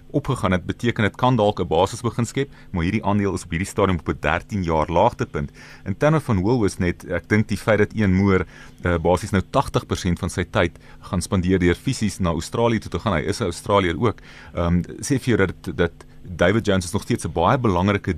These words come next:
deel van daardie plan om 'n redelike groot, eh, suidelike halfrond, eh, kleinhandel reus te probeer skep. Ehm, en ek dink, jy weet, eh, as 'n mens gaan kyk na, na, na Woolworths, eh, plaaslik, weet,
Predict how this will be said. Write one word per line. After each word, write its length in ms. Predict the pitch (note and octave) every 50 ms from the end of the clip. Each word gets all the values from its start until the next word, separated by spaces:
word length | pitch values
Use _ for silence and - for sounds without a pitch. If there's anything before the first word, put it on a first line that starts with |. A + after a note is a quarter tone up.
| C#2+ -
deel 420 | - F#2+ F#2+ A#2 B2 F2+ C#2+ C#2+ - - - - -
van 260 | - - - G2+ F#2
daardie 300 | F2+ E2+ F2 F2+ F#2 E2 - -
plan 320 | - C#3 B2 F#2+ D#2 D2 C#2+ - - - - -
om 200 | - G#2 G#2+ G#2
'n 400 | - - - F#2+ F#2+ F#2 F#2 F2+
redelike 580 | - F2+ F#2 G#2+ B2 B2 - - A#2+ A2 G#2+ G2
groot, 520 | - - - - - C3+ A#2 G2+ - - - - - - -
eh, 180 | - F2 E2 E2+
suidelike 440 | - - - G#2+ G2 G#2 G2+ - F#2
halfrond, 640 | D2+ C2+ E2+ F#2+ - - G2+ F2 D#2+ E2+ E2 - -
eh, 160 | - E2 D#2 - -
kleinhandel 600 | - A2 G2+ G2+ F#2 E2+ E2 E2 D#2+ D#2+ D#2+ D#2
reus 320 | D2 D#2 F2+ F#2+ F2 -
te 100 | - -
probeer 300 | - F#2+ D#2+ C#2+ D#2 D#2
skep. 300 | - - - - E2 - - - - - - - - - - -
Ehm, 340 | F2+ F2+ F2+ F2 F#2 F2+ F2+ -
en 120 | G2+ G2+ G#2
ek 140 | G#2 - -
dink, 260 | A#2 B2+ - - -
jy 100 | A2 G2
weet, 200 | F#2+ G2 - -
eh, 300 | E2+ E2 D2+ C#2 C#2+ D2
as 120 | F2+ -
'n 40 | A2+
mens 160 | G2 F#2+ -
gaan 120 | - G2+ -
kyk 220 | - A2 A2+ -
na, 320 | A2+ G2+ F#2+ F#2 F2+ F2
na, 160 | E2+ F2 E2 E2
na 140 | F2+ F2+
Woolworths, 480 | F2 F2 F#2 F#2 F#2+ G#2 F#2 - - -
eh, 340 | D#2+ D#2+ D#2+ D#2+ D#2+ E2 D#2+ -
plaaslik, 480 | - - A2+ A#2+ A#2+ - - B2+ - - - - - - - -
weet, 380 | - F#2+ F#2 - F2+ - - F#2+